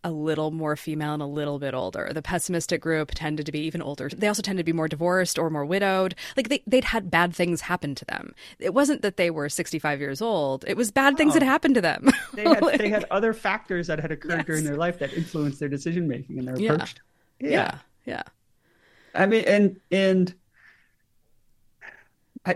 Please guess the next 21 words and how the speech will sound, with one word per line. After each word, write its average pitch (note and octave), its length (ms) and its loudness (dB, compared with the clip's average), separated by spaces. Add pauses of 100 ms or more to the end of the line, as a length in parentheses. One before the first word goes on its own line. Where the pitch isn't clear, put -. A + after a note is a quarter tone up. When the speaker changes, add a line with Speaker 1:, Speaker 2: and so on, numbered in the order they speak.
Speaker 2:
that F#3+ 260 6
is F#3+ 100 2
part - 420 0
of C3 160 -4
the D3+ 60 -8
story C#3+ 580 0
of B2 340 -6 (1200)
the D3+ 100 2
millennial C3 400 4
myth, A#2+ 460 0 (400)
is A#2+ 400 -6 (520)
it's - 180 0
all E3 220 6
good. F3+ 460 6
It's - 200 -6
all D3+ 280 2
good. D#3+ 460 2 (540)
You D3+ 180 2
know, C3+ 240 2
the, A#2+ 340 -2
the, C#3+ 240 -8